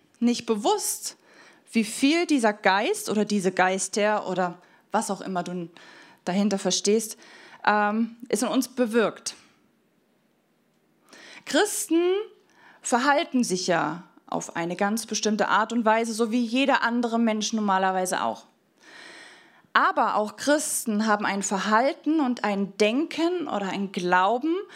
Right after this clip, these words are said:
was manchmal tatsächlich von beiden Teilen geprägt ist. Also auch wenn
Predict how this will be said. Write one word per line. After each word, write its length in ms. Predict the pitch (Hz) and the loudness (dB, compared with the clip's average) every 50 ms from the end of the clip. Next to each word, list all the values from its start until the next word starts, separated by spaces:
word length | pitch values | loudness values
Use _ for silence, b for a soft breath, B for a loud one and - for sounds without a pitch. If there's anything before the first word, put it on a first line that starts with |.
| B B B B B | B B B B B
was 220 | 214 208 208 - | -4 -4 -2 0
manchmal 460 | 240 233 220 233 262 262 - 269 269 | 2 2 2 2 0 0 0 0 0
tatsächlich 720 | 262 269 233 233 - 220 226 226 - 233 240 233 - B B B B | 0 0 -2 0 0 -2 -2 0 0 -2 -2 -2 -4 B B B B
von 280 | - - 226 220 226 226 | -6 -2 0 0 2 2
beiden 540 | 220 226 233 262 269 247 240 208 208 202 - _ _ _ - | 2 2 2 2 0 -2 -2 -4 -6 -8 -10 _ _ _ -10
Teilen 720 | - 226 233 233 220 226 226 220 208 185 170 165 175 - | -4 0 2 4 4 4 2 0 0 -2 -2 -4 -4 -4
geprägt 600 | - 185 190 - - 202 208 196 190 - - - | -4 -4 -4 -6 -2 0 0 0 0 -2 -10 -18
ist. 340 | - - - - - - B B B B B 262 B | -16 -14 -10 -10 -10 -10 B B B B B -6 B
Also 420 | - - 226 233 220 254 247 269 254 B 254 247 B | 0 0 0 2 0 0 0 0 -2 B -14 -2 B
auch 220 | - 240 247 240 240 220 | 0 0 0 -4 -4 0
wenn 180 | 220 269 370 | 2 2 2